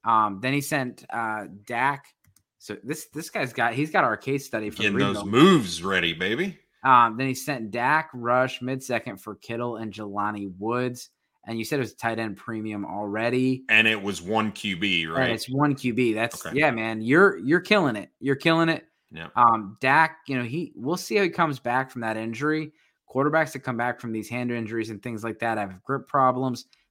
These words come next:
Speaker 1: turnovers, um, some accuracy. Uh, Dak is, he's a, he's a good quarterback, but I mean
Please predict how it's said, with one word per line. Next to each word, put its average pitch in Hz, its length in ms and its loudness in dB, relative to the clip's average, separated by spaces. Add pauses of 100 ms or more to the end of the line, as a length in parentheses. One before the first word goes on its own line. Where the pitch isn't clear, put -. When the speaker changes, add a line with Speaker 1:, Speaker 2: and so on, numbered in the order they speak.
Speaker 1:
turnovers, 120 760 -2 (100)
um, 101 320 -4
some - 200 -14
accuracy. 120 800 -4 (880)
Uh, 101 220 -2 (280)
Dak 175 360 2
is, 139 240 0
he's 113 200 -8
a, 113 120 -6
he's 110 160 -10
a 117 40 -6
good 147 220 4
quarterback, 107 640 -2
but 110 420 -4
I 120 100 -4
mean 113 300 -6